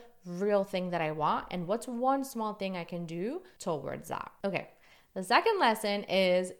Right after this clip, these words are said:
G T S. Google that shit. So do not underestimate what you can learn online. If you're listening to this, you, that means you have internet. So you have access to so many resources at your disposal,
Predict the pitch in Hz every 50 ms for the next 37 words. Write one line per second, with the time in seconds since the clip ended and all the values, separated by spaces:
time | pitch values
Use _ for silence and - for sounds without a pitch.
0 | 185 185 190 233 262 269 294 277 - - 269 262 262 - 240 - 180 180 - -
1 | 226 196 - - 254 269 254 262 277 269 254 214 202 190 190 185 - - - -
2 | - - 123 - - - - 262 247 247 247 247 226 262 254 254 285 381 494 494
3 | 453 466 453 427 440 392 - - 196 196 196 - - 214 202 196 196 196 - -
4 | 185 180 202 220 - 262 294 294 - 302 269 240 214 196 196 196 185 180 180 175
5 | 160 - - - - - 226 - 214 - 202 202 190 220 202 196 190 208 262 302
6 | - - 330 302 311 302 294 294 - 302 294 277 285 277 269 269 277 269 277 269
7 | - - 190 196 202 208 180 - - 220 240 226 269 262 254 233 - 185 185 185
8 | 175 170 170 - - - 226 247 254 247 247 262 240 240 240 233 226 226 220 -
9 | - - - - - - 202 190 202 226 247 247 233 226 233 - - - - 170
10 | 185 180 - - - 185 180 180 - - 180 175 - 190 190 208 220 240 254 269
11 | 247 208 190 180 180 175 - 165 165 170 165 - 175 170 165 165 165 - - 190
12 | 208 - 240 247 240 233 262 262 254 - - 175 165 170 165 - 156 147 - 208
13 | 214